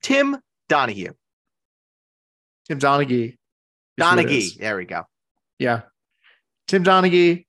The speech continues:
Speaker 2: he wasn't even reffing that game either. He wasn't
Speaker 1: No.
Speaker 2: reffing, um, Lakers Kings
Speaker 1: No.
Speaker 2: in two thousand two.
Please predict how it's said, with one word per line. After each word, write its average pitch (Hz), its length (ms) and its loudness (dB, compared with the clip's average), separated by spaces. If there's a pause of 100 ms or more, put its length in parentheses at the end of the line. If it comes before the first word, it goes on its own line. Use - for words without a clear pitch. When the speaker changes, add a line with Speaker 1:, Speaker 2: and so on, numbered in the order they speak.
(380)
Speaker 2:
he - 120 -2
wasn't 254 220 2
even 190 140 2
reffing 202 360 0
that 131 180 -4
game 113 320 -10 (600)
either. 151 380 2
He 151 80 -2
wasn't 214 260 2
Speaker 1:
No. 214 180 2
Speaker 2:
reffing, 180 400 -6 (380)
um, 131 500 0 (120)
Lakers 135 460 -6
Kings 117 460 -12 (300)
Speaker 1:
No. - 260 0 (420)
Speaker 2:
in 127 200 -20
two 143 140 -4
thousand 117 200 -6
two. - 260 -12